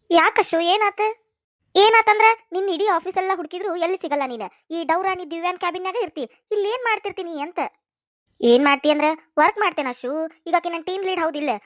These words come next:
ಮತ್ತ್ ಆಕಿ ಅಂಡರ್ ನಾ ಕೆಲ್ಸ ಮಾಡ್ಬೇಕು. ಏನೋ ಹೊಸ ಟಾಸ್ಕ್ ಐತಿ, ಹೇಳ್ಕೊಡ್ತೇನಿ ಬಾ ಅಂತ ಕರೆದ್ರು, ಅದಕ್ ಬಂದ್ಯಾ. ಹ್ಮ್, ಮತ್ತೇನೋ ಕಾಲ್ ಬಂತು ಅಂತ ಹೇಳಿ ಹೊರಗ್ ಮಾತಾಡಕ್ ಹೋಗ್ಯಾರ ಅವ್ರಷ್ಟ. ಹಾ, ಗೊತ್ತು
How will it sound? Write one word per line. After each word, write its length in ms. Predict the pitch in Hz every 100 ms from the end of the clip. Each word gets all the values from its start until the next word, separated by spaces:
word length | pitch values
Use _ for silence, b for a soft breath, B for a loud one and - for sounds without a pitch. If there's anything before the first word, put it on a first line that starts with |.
| b
ಮತ್ತ್ 140 | 403 403
ಆಕಿ 100 | 453
ಅಂಡರ್ 280 | 392 359 359
ನಾ 60 | 330
ಕೆಲ್ಸ 140 | 285 285
ಮಾಡ್ಬೇಕು. 420 | 240 233 226 311 247 b b
ಏನೋ 200 | 240 262 320
ಹೊಸ 240 | 262 247 285
ಟಾಸ್ಕ್ 240 | 302 285 277
ಐತಿ, 160 | 269 302 359 269
ಹೇಳ್ಕೊಡ್ತೇನಿ 460 | 269 277 269 262 240
ಬಾ 80 | 240
ಅಂತ 120 | 254
ಕರೆದ್ರು, 280 | 240 240 320 494 b b
ಅದಕ್ 220 | 339 370
ಬಂದ್ಯಾ. 300 | 311 311 240 - _
ಹ್ಮ್, 140 | 320
ಮತ್ತೇನೋ 300 | 320 330 330
ಕಾಲ್ 260 | 320 311 311
ಬಂತು 200 | 311 302 302
ಅಂತ 160 | 302
ಹೇಳಿ 200 | 403 370
ಹೊರಗ್ 240 | 320 294 277
ಮಾತಾಡಕ್ 280 | 254 254
ಹೋಗ್ಯಾರ 200 | 240 240 226
ಅವ್ರಷ್ಟ. 240 | 233 - 262 - _ _ _ _ _ -
ಹಾ, 120 | 294 440
ಗೊತ್ತು 260 | 311 -